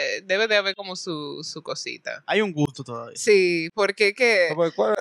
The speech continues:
Speaker 3: cuál es la razón de joder?
Speaker 1: Exactamente. O sea,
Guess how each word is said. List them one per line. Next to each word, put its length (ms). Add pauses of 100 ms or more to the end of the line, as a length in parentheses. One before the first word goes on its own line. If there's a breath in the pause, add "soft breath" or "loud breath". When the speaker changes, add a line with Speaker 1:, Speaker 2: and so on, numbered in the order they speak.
Speaker 3:
cuál 220
es 60
la 100
razón 320
de 80
joder? 560 (240)
Speaker 1:
Exactamente. 920 (280 loud breath)
O 120
sea, 280